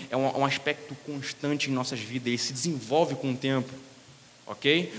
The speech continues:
O arrependimento na vida cristã é um ato contínuo. Se alguém se arrepende, portanto é salvo por Cristo,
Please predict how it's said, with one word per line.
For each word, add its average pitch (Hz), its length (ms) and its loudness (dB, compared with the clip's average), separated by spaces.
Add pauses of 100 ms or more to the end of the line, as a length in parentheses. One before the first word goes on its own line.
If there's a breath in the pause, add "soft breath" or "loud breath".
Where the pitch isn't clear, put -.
O 139 60 4
arrependimento 151 800 6
na 160 80 2
vida 156 220 2
cristã 151 500 2
é 143 80 4
um 143 220 4
ato 165 220 2
contínuo. 156 800 2
Se 120 140 4
alguém 147 220 6
se 165 100 4
arrepende, 160 540 6
portanto 165 340 -2
é 151 60 4
salvo 160 260 4
por 147 240 0
Cristo, 160 340 4